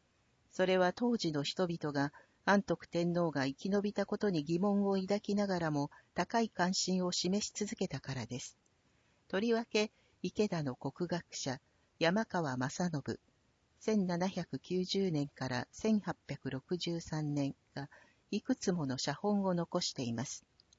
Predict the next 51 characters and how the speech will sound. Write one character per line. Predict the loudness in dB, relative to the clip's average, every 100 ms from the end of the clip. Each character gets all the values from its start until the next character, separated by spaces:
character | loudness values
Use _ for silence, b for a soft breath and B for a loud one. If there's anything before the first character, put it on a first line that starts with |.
| _ _ _ _ _ -4
正 | -2 2 2
信 | 4 2
は、 | 2 2 B B B
西 | -2 0 0 2
大 | 4
和 | 4 2 0
屋 | 0 -2
と | -2
い | 0 0
う |
造 | -4 -4 -2
り | -2
酒 | -2 -2 0
屋 | 2 2
の | 0
主 | 0
人 | 0 0 0
で | 0 -2
あ |
り、 | -2 -2 b b b b
池 | -6 0 2
田 | 4
村 | 2 2 0
取 | 0 -2
締 | 0 2 2 2
役 | 0 0 -2
を | -2
務 | -2 -2 0
め | 2
る | 0
傍 | -4 -4 -2 0
ら、 | 0 -4 b b b b
鴨 | -2 2 4
の | 4 2
末 | 2 0 2
高 | -2 -6 -6
か | -2
ら | -2 -2 b b -10
国 | -10 -2 0
学 | -2 -4 -6
と | -4 -4 -4
科 | -2
学 | 0 -2 0 0
を | 0
学 | 0 0 0
ん | 0
だ | -2
知 | -4 -4
識 | -2 -2
人 | 0 0 0
で、 | 0 -2